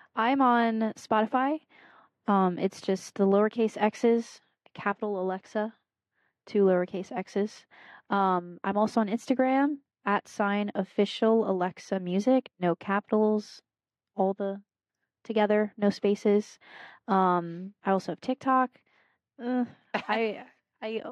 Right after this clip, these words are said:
Speaker 1: high key kinda hate TikTok, but it's a necessary evil for
Speaker 2: Yeah.
Speaker 1: marketing and promotion and everything.
Speaker 2: Stinks.
Speaker 1: Uh, my Facebook too, it's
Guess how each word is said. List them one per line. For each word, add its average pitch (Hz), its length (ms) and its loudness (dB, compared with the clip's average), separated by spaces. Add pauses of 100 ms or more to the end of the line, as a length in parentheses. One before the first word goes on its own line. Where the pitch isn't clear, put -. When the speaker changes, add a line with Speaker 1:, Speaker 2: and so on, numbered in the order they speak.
Speaker 1:
high - 460 -4
key 233 220 -6
kinda 185 260 -4
hate 190 200 -6
TikTok, 180 480 -4
but 165 260 -4 (220)
it's - 300 -4
a - 80 -6
necessary 220 500 -2
evil 285 460 2
for 190 260 0
Speaker 2:
Yeah. 190 60 0
Speaker 1:
marketing 196 440 -2
and 202 120 -6
promotion 202 380 2
and 185 100 -2
everything. 185 440 -2 (320)
Speaker 2:
Stinks. 143 340 -20
Speaker 1:
Uh, 180 140 -2
my 170 120 -2
Facebook 202 440 -2
too, 214 280 4
it's - 280 -4